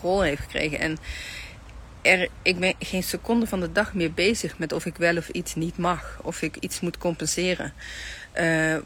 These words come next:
wat ik ervan vind. En natuurlijk heb ik soms bad body days. Natuurlijk baal ik soms van mijn lijf. Maar hey, je, dat is normaal. Zelfs, ehm,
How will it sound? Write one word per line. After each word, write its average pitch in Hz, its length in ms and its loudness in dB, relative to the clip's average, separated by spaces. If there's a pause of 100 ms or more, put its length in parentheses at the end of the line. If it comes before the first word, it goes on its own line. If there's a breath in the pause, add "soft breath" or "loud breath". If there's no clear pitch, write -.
(340)
wat 170 220 2
ik 175 140 0
ervan 156 260 0
vind. 156 280 0
En 185 100 -2
natuurlijk 220 480 2
heb 180 180 2
ik 160 100 -4
soms 160 440 -2
bad 156 280 2
body 156 300 0
days. 131 340 -2
Natuurlijk 196 560 -2 (1080 loud breath)
baal 170 380 10
ik 175 140 2
soms 165 260 0
van 156 200 0
mijn 151 160 2
lijf. 147 460 0
Maar 190 220 8
hey, 190 400 4 (720)
je, 180 200 0 (100)
dat 196 220 6
is 214 140 2
normaal. 160 600 4 (520)
Zelfs, 196 800 4 (460 loud breath)
ehm, 170 680 4